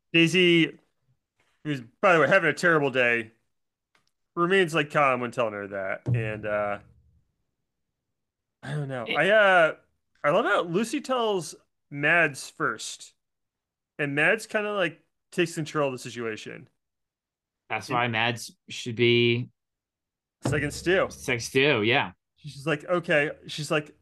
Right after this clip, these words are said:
Speaker 1: "I'll let, I'll let Daisy know. Go back up there and, like, take care of the
Speaker 2: Yeah.
Speaker 1: guests." Yeah.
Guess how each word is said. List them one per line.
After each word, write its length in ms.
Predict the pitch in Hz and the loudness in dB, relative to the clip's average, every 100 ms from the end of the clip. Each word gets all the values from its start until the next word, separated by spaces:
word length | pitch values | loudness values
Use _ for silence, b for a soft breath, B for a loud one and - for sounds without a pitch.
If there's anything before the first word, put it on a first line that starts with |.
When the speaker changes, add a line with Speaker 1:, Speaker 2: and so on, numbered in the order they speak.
| - | -4
Speaker 1:
"I'll 140 | 156 170 | 0 2
let, 180 | 156 - | 0 -2
I'll 100 | 156 | -2
let 140 | 156 | -2
Daisy 280 | 147 156 143 | 0 -2 -2
know. 200 | 139 135 | -2 -2
Go 320 | 135 143 143 | -2 -4 -2
back 180 | 135 131 | 0 0
up 140 | 139 127 | -2 -2
there 180 | 135 | -4
and, 100 | 127 | -4
like, 320 | 120 117 113 - _ _ _ _ | -4 -6 -8 -16 _ _ _ _
take 140 | - 135 | -10 -4
care 120 | 139 | -4
of 80 | 117 | -2
the 60 | 120 | -2
Speaker 2:
Yeah. 220 | 110 120 | 0 0
Speaker 1:
guests." 300 | 117 - - _ | 0 -8 -16 _
Yeah. 220 | 131 180 | -10 -10